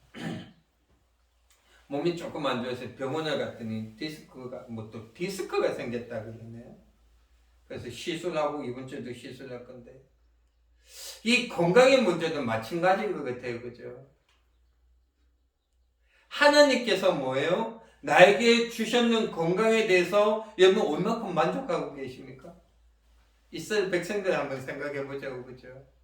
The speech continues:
이스라엘 백성들한테 옷이 몇 개였을까요? 한 개였어요. 그죠?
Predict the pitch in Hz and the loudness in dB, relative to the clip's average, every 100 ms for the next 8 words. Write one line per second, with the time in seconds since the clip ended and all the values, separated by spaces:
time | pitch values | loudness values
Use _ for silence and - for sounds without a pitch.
0 | _ _ _ _ 160 160 214 185 185 220 | _ _ _ _ -8 -2 0 2 0 0
1 | 190 180 175 147 147 180 160 143 170 156 | 0 0 0 -4 -4 -4 -4 -4 -4 -6
2 | 143 143 139 139 - - _ _ _ _ | -10 -8 -6 -6 -8 -14 _ _ _ _
3 | _ _ _ _ _ _ _ _ - 180 | _ _ _ _ _ _ _ _ -16 -12
4 | 202 - 151 135 - 120 123 131 | -10 -8 -10 -12 -16 -18 -18 -20